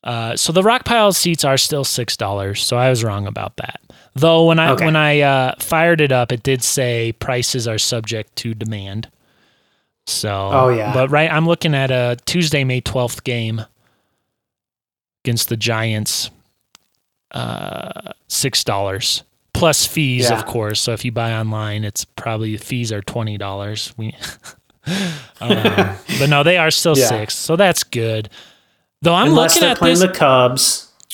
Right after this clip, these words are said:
Speaker 2: or the
Speaker 1: Exactly.
Speaker 2: Yankees
Speaker 1: I should
Speaker 2: or
Speaker 1: go
Speaker 2: Red
Speaker 1: check at
Speaker 2: Sox
Speaker 1: that.
Speaker 2: or
Speaker 1: Um, but if you look at the, or I'm looking at the Rock Pile right now, I would say half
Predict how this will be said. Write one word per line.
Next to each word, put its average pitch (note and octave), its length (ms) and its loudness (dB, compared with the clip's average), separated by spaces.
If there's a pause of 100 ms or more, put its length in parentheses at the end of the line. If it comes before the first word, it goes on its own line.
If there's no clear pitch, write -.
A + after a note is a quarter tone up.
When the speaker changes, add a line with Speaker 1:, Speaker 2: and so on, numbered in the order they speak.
Speaker 2:
or B2+ 80 2
the A#2+ 80 2
Speaker 1:
Exactly. B2+ 760 0
Speaker 2:
Yankees A#2 120 -6
Speaker 1:
I D3 40 -2
should G3+ 160 2
Speaker 2:
or - 20 -2
Speaker 1:
go F#3+ 60 2
Speaker 2:
Red F3 80 0
Speaker 1:
check B2 180 2
at C#3 80 2
Speaker 2:
Sox A2+ 260 -2
Speaker 1:
that. G#2 240 -4 (220)
Speaker 2:
or C3 40 -4
Speaker 1:
Um, A2+ 480 -4 (480)
but C3+ 100 -2
if C3+ 80 -2
you C4 140 4
look D3 240 2
at F#3+ 160 0
the, G#3 320 2
or B2 360 -2 (120)
I'm E3+ 180 0
looking F#3+ 280 2
at F#3 180 0
the C#3 100 0
Rock A#2+ 260 -2
Pile E3+ 160 0
right E3 180 2
now, E3+ 340 0 (320)
I C3+ 140 4
would C#4 120 4
say D3+ 560 4 (800)
half E3+ 680 0